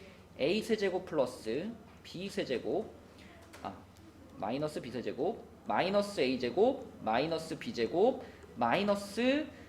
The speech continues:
자, 이거 전개시켜서 쓸게요. A 제곱 B 플러스 A B 제곱은 영이다. 이렇게 되죠.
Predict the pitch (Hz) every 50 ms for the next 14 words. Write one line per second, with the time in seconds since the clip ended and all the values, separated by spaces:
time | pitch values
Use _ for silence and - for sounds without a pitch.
0 | - - - - - - - 127 - - 135 143 165 196 190 - 190 160 - 151
1 | - - 139 123 127 170 240 320 - - - - - - - - - - - -
2 | 123 143 180 185 165 175 156 156 151 - - - 226 226 247 269 285 277 - -
3 | - - - - - - - - - - - 240 240 226 226 226 - - - 240
4 | 254 269 294 311 - - - - - - - - - 123 143 160 180 180 185 185
5 | 180 - - - 254 - 175 - - - - - - - - - - - - -
6 | - - - - 202 233 247 254 262 277 - - - - - - - 113 143 156
7 | 135 104 92 113 110 - 107 - -